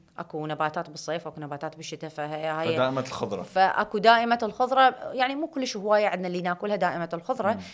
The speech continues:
Speaker 1: لكن يعني هي، آه، ما تكون مثمرة كل
Speaker 2: مم.
Speaker 1: ال-، ال-، المواسم، لكن تبقى،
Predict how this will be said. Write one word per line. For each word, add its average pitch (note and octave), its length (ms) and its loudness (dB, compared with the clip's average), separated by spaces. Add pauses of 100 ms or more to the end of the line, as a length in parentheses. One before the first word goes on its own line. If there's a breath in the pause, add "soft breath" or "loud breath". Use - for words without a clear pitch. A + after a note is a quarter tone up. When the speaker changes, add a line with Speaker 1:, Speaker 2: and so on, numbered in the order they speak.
(140)
Speaker 1:
لكن A3 420 2 (320)
يعني E3+ 400 -6
هي، G3 260 -2
آه، F#3 340 -8 (260)
ما A3 120 2
تكون G#3+ 300 -2
مثمرة E3 520 -4 (140)
كل F#3 120 -2
Speaker 2:
مم. F#3 60 0
Speaker 1:
ال-، E3 200 0
ال-، D3+ 260 -4
المواسم، E3+ 640 0
لكن G#3 300 2
تبقى، C#3 380 0